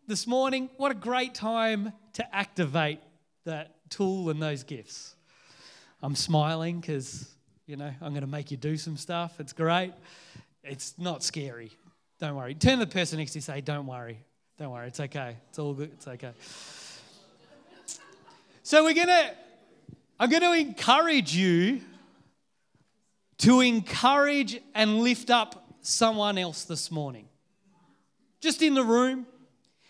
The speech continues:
in conversation, I'm sure that you can do that for someone else. Now,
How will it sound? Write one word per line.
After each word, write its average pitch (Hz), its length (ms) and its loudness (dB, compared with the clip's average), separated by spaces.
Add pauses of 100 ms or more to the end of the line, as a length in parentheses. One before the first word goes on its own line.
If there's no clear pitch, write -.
(220)
in 214 160 4
conversation, 254 1080 2 (1000)
I'm 220 140 2
sure 294 500 4
that 262 160 0
you 226 280 2
can 233 200 0
do 214 220 0
that 208 240 0
for 196 80 -2
someone 185 380 -2
else. 143 200 -2
Now, 233 300 4